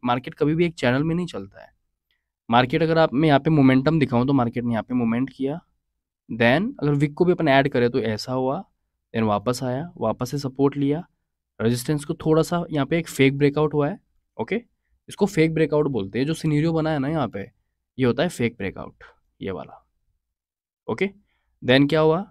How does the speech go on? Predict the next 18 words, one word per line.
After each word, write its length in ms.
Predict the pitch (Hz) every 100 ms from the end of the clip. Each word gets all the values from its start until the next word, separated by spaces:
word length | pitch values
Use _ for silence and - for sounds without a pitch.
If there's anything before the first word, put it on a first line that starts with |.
| _ _
then 140 | 117 131
मार्केट 380 | 131 127 135 143
ने 60 |
वापस 340 | 131 113 123 139
से 140 | 151
यहाँ 220 | - 127
पे 120 | 127
रेजिस्टेंस 440 | 139 131 123 151 151
फेस 220 | 147 147
किया, 300 | - 151 196 - _ _ _
नीचे 340 | 113 120 117 147
आया, 260 | 143 156 - _
सपोर्ट 440 | - - 127 127
लिया, 260 | 139 143 180 _
वापस 300 | 110 101 127
से 60 | 160
रेजिस्टेंस 520 | 147 143 - 160 160 147
लिया, 220 | 156